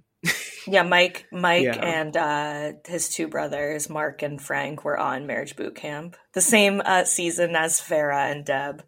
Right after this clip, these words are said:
Speaker 1: Yeah. Ugh, iconic. Um,
Speaker 2: <laughs>
Speaker 1: I feel like it must be so annoying. I think especially for Vinny, 'cause I think Vinny's trying to, like,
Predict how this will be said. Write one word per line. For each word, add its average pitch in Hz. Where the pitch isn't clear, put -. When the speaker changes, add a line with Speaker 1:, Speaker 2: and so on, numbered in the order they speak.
Speaker 1:
Yeah. 92
Ugh, 135
iconic. 120
Um, 131
Speaker 2:
<laughs> -
Speaker 1:
I 143
feel 156
like 160
it 143
must 139
be 175
so 120
annoying. 123
I 139
think 165
especially 147
for 135
Vinny, 120
'cause 131
I 131
think 127
Vinny's 127
trying 117
to, 110
like, 110